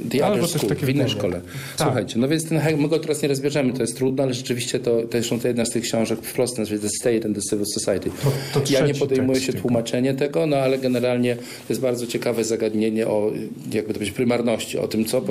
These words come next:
Speaker 1: co jest warunkiem czego. I tam to państwo się tu pojawia jako ktoś, kto jest w jakimś sensie czymś, na czym to społeczeństwo obywatelskie może się też wspierać. Znaczy nie jest tylko źródłem
Speaker 2: Tak, tak, to
Speaker 1: represji.
Speaker 2: jest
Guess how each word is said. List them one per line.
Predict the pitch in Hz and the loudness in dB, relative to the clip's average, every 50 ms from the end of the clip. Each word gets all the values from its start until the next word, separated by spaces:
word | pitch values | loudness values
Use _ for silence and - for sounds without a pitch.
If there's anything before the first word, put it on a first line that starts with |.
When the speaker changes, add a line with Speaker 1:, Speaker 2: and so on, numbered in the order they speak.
| 117 - - | -4 -4 -4
Speaker 1:
co | - 127 | -2 0
jest | 131 123 110 | 0 0 2
warunkiem | 113 117 117 117 117 117 104 - - | 2 2 2 2 0 0 -2 -4 -4
czego. | - - 92 - - 67 | -2 -4 -4 -2 -2 -2
I | 60 98 | -2 -2
tam | - - 110 107 | -2 -2 -2 -2
to | - - 117 | -2 -2 -4
państwo | - 107 107 110 107 - 120 | 0 0 0 0 0 -2 -2
się | 110 - - | -4 -4 -2
tu | 127 113 | -4 -2
pojawia | - 113 107 107 107 104 107 104 | 0 0 2 2 2 0 0 0
jako | 101 104 101 107 101 | 0 0 0 -2 -4
ktoś, | - - 120 107 - | -2 -2 -2 -2 -4
kto | - - - | -4 -2 0
jest | 110 107 107 - - - - - - - - - - - - | 2 2 2 0 -4 -8 -12 -10 -10 -10 -10 -10 -10 -6 -2
w | |
jakimś | 123 117 117 - 120 113 | -2 -2 0 0 0 0
sensie | - - 117 117 113 - - 113 | 0 2 2 0 0 0 -2 -4
czymś, | 113 - - - 120 120 110 - - - | -4 -4 -2 0 0 0 0 0 0 0
na | 120 113 113 | 0 0 0
czym | - - - 110 110 | 0 0 0 0 2
to | - 113 | 2 0
społeczeństwo | - - - 113 110 - - - 113 110 - 113 | -2 0 0 0 2 2 2 0 -2 0 0 -2
obywatelskie | 107 - - 107 107 - - 117 | -2 0 -2 -2 -2 -2 0 0
może | 110 107 107 107 104 | 2 2 2 0 -2
się | - - | -4 -4
też | - 113 107 - | -2 -2 -2 -2
wspierać. | - - - - 123 117 101 92 87 87 | -4 -6 -4 0 0 2 2 2 0 -2
Znaczy | 90 85 - - | -4 -4 -2 0
nie | 110 | 0
jest | 104 104 - | 0 0 0
tylko | - - - 101 | -2 -2 -2 0
źródłem | 107 110 147 135 | 2 2 2 4
Speaker 2:
Tak, | - 101 98 | 2 2 2
tak, | 104 101 | 0 0
to | - 151 | 0 2
Speaker 1:
represji. | 123 120 117 - 135 | 0 0 0 0 0
Speaker 2:
jest | 123 113 - - - | 0 0 0 -4 -6